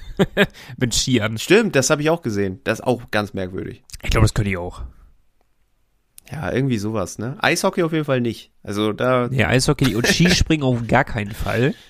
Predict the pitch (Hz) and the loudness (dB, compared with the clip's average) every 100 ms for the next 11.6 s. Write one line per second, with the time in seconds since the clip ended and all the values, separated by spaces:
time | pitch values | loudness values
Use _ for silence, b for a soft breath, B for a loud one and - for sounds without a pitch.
0 | b b b b - _ - - 113 117 | b b b b -20 _ -8 0 4 6
1 | 117 110 - - 113 147 135 120 - 92 | 4 2 -4 -2 0 0 0 -2 -4 -8
2 | 113 147 151 143 147 - 120 117 - 131 | -4 -2 0 -2 -2 -4 -2 0 2 2
3 | 131 120 110 113 113 110 - 107 110 117 | 4 2 0 -4 -4 -6 -4 -4 -2 -2
4 | 107 - 131 175 107 104 107 104 104 - | -4 -8 -8 -4 -2 -4 -6 -6 -6 -4
5 | 104 107 - 170 120 113 120 - 113 151 | 0 0 0 -2 2 2 0 -2 0 -2
6 | 117 123 113 107 143 - 107 104 113 110 | -2 2 4 6 4 4 0 2 2 0
7 | - 123 113 107 120 120 127 - 143 131 | 0 2 4 4 0 -2 -2 2 4 6
8 | 123 127 123 - 135 - 110 120 131 170 | 4 4 -2 -4 -4 -2 -2 0 0 -2
9 | B B B B B - 120 117 104 - | B B B B B -6 2 4 4 4
10 | 147 139 123 98 135 - 117 147 156 110 | 4 4 2 2 2 4 4 4 2 2
11 | 92 107 110 110 110 | 2 2 2 4 2